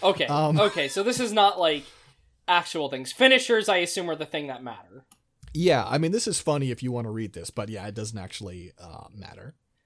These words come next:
Speaker 1: Um,
Speaker 2: Um,
Speaker 1: I, I'm gonna look through and, I'm gonna look through them real quick just to see if there's anything we should note.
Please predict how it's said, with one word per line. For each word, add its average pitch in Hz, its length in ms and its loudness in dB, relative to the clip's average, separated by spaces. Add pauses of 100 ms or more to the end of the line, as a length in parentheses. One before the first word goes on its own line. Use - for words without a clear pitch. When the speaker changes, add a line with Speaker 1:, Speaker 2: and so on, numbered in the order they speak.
(180)
Speaker 1:
Um, 127 200 -4
Speaker 2:
Um, 156 260 2
Speaker 1:
I, 170 240 0
I'm 226 140 4
gonna 285 160 6
look 262 200 6
through 233 180 2
and, 202 180 -2
I'm 208 240 2
gonna 240 120 2
look 220 160 0
through 202 140 0
them 160 180 -4
real 190 240 2
quick 202 220 -6
just 180 160 -12
to - 80 -14
see 190 80 -6
if 165 60 -6
there's 156 180 -10
anything 190 480 -6
we 160 80 -6
should 151 160 -8
note. 151 440 -2